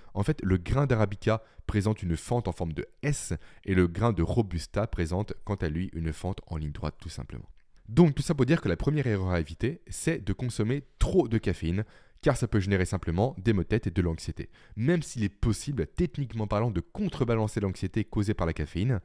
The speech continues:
par de la consommation simultanée de théine. Mais, euh, cet effet négatif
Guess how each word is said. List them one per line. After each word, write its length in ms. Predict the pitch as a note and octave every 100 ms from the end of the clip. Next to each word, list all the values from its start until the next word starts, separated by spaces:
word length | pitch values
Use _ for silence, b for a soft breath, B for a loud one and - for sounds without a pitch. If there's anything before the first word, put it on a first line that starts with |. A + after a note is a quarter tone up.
| -
par 120 | A#2+
de 80 | G#2
la 80 | -
consommation 600 | F2 - F#2 - G2+ E2+
simultanée 540 | - A#2+ F#2+ F2+ A#2+
de 220 | A2 A#2 - -
théine. 320 | B2+ E2 - - _ - - - _ - -
Mais, 260 | G2 A2 A2+ B B B B
euh, 340 | F2 E2 D#2
cet 180 | D#2 G#2+
effet 140 | - G2
négatif 480 | F#2 - B2+ -